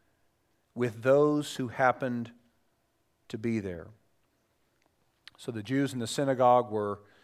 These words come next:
uh, monotheistic. They believed in one God. They were even God-fearing people,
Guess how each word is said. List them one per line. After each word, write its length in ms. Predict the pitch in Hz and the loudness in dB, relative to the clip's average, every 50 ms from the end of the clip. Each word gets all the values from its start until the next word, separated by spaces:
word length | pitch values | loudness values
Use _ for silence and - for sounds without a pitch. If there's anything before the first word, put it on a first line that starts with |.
| _ _ _ _ _ _ - | _ _ _ _ _ _ -4
uh, 160 | 113 107 107 | -2 -2 0
monotheistic. 1040 | 107 107 120 123 127 131 131 123 - - 127 117 117 139 151 - - - 165 156 - | 2 2 4 4 4 4 2 0 -2 -2 -2 0 2 2 2 0 0 -2 -2 -2 -2
They 120 | - 117 110 | -2 -2 0
believed 580 | 107 110 107 110 117 120 120 120 113 117 - - | 0 -2 -2 0 0 0 0 -2 -2 -6 -10 -16
in 200 | 104 95 98 101 | -16 -14 -12 -10
one 200 | 113 120 123 123 | -8 -8 -6 -4
God. 400 | 110 120 120 127 139 147 135 120 | -2 2 6 8 8 8 6 4
They 100 | 107 104 | -2 -4
were 100 | 101 110 | -4 -6
even 220 | 110 101 110 107 | -8 -8 -8 -8
God-fearing 600 | 104 110 110 113 113 110 - 120 110 104 104 95 | -4 -2 -2 -2 -2 -4 -6 -8 -8 -8 -8 -8
people, 460 | - 127 127 127 - 135 127 120 - | -6 -6 -4 -4 -2 -4 -4 -6 -8